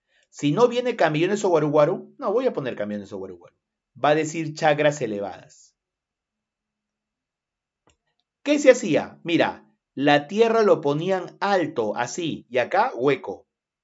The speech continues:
Alto, hueco. Alto, hueco, y así sucesivamente.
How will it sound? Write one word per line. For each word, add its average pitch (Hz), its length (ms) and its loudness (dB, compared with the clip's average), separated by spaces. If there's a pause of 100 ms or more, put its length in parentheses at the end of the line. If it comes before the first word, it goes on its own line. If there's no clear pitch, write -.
(640)
Alto, 156 720 2 (500)
hueco. 104 640 -4 (580)
Alto, 208 680 0 (360)
hueco, 110 480 -4
y 107 140 -4
así 131 400 -4
sucesivamente. 135 1040 -6